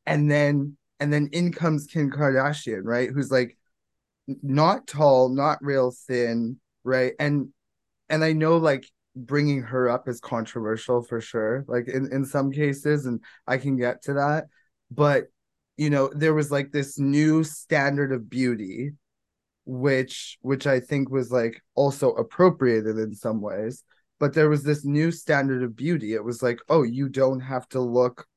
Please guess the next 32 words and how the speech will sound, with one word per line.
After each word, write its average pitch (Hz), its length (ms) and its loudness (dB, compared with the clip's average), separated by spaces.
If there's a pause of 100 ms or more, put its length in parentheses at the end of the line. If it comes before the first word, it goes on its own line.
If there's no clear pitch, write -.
(120)
like 123 300 0
this. 139 380 -2
You 120 100 -6
can 120 200 -6
also 123 720 0 (240)
look 131 240 0
like 120 260 -2
this, 135 300 -2
shorter, 135 520 0
curvier, 123 580 -4
et 113 80 -10
cetera." 131 500 -4 (280)
So 147 420 2 (500)
the 156 180 2
reason 180 320 2
I 165 100 2
bring 139 280 0
all 131 140 0
of 120 120 -4
this 123 220 -8
up 156 200 -2
is 131 140 -8
to 120 100 -10
say, 123 300 -4
like, 113 360 -4 (300)
sexiness 151 1000 -2
is, 123 480 -2 (380)
is, 120 180 -4
like, 120 280 0 (440)
is, 127 160 -4
like, 123 180 -2
malleable. 156 920 0